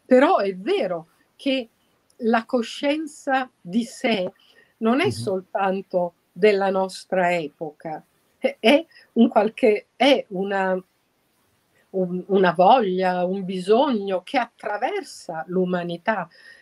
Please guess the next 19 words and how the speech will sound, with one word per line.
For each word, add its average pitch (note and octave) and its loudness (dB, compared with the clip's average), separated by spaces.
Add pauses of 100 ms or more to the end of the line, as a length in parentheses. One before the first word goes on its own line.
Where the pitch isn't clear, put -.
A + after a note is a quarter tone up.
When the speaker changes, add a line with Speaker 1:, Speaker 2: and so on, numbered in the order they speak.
(140)
Speaker 1:
eh, G3+ -2
in G#3+ 2
tutte C#4 -2
le F3+ 2
epoche, E3 -8 (380)
che, C#4 2 (360)
eh, G3+ -4
e B3+ 0
quindi, D#4 2 (420)
eh, G#3 0
io E4+ 4
l'ho C4 4
pre-, D4 0
l'ho, B3+ 6
l'ho C4+ -2
proprio F4+ -2
colta. F3 -4 (560)
Certo, A3+ -2
ehm, A3+ -6